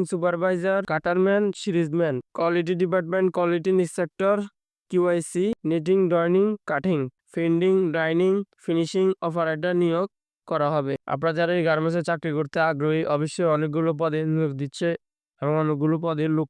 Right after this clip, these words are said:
নিচ্ছে তারা। অতিরিক্ত সুযোগ সুবিধা, হাজিরা বোনাস পাঁচশো টাকা, চাকরি এক বছরে পূর্ণ হলে বেতন বৃদ্ধি, দক্ষতার ভিত্তিতে যে কোনো সময় পদোন্নতি, বীমা সুবিধা, বিভিন্ন উদ্দেশ্য কল্যাণ, তহবিল বিলের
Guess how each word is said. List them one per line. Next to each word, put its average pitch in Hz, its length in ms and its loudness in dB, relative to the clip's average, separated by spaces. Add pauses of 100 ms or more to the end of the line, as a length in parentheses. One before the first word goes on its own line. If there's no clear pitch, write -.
নিচ্ছে 139 280 -6
তারা। 147 260 0 (340)
অতিরিক্ত 170 440 0 (160)
সুযোগ 180 280 2
সুবিধা, 160 360 0 (260)
হাজিরা 170 300 0
বোনাস 185 300 2 (100)
পাঁচশো 180 300 0
টাকা, 165 280 2 (300)
চাকরি 170 320 0
এক 160 200 0
বছরে 175 320 0 (100)
পূর্ণ 170 200 4 (120)
হলে 160 280 2
বেতন 156 400 -2
বৃদ্ধি, 156 380 0 (640)
দক্ষতার 156 540 -2
ভিত্তিতে 165 460 0
যে 165 160 -2
কোনো 160 240 -2
সময় 170 360 0
পদোন্নতি, 156 640 0 (680)
বীমা 160 340 0
সুবিধা, 175 460 2 (220)
বিভিন্ন 165 320 2 (140)
উদ্দেশ্য 160 340 -2
কল্যাণ, 175 420 2 (260)
তহবিল 170 400 2
বিলের 175 360 2